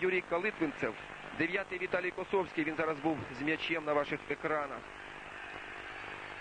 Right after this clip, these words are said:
Десятий Андрій Шевченко і одинадцятий Сергій Ребров. Алан і Райстад. Четвертий арбітр. Зараз в атаці збірна України. Передача, удар по воротах. Андрій Шевченко завершував флангову комбінацію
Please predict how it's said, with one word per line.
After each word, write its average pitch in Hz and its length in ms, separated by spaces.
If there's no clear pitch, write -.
Десятий 185 520
Андрій 160 360
Шевченко 190 720
і 147 80
одинадцятий 175 680
Сергій 160 460
Ребров. 160 420
Алан 196 400
і 170 180
Райстад. 156 720
Четвертий 202 540
арбітр. 190 440
Зараз 220 220
в 233 40
атаці 240 300
збірна 254 180
України. 277 460
Передача, 311 460
удар 311 240
по 285 180
воротах. 269 440
Андрій 247 380
Шевченко 247 600
завершував 220 480
флангову 214 320
комбінацію 208 640